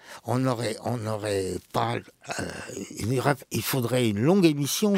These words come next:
pour ça. Il a fait, il voulait adapter Paris à l'automobile.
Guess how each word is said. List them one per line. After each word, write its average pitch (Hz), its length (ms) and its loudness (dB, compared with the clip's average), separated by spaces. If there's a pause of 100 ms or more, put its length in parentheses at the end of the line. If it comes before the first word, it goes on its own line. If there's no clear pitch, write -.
(140)
pour 127 160 -2
ça. - 340 -6 (920)
Il 117 260 2
a 101 100 -4
fait, 127 800 0 (640)
il 156 140 6
voulait 170 240 4
adapter 156 440 2
Paris 127 380 0
à - 40 2
l'automobile. 92 600 -6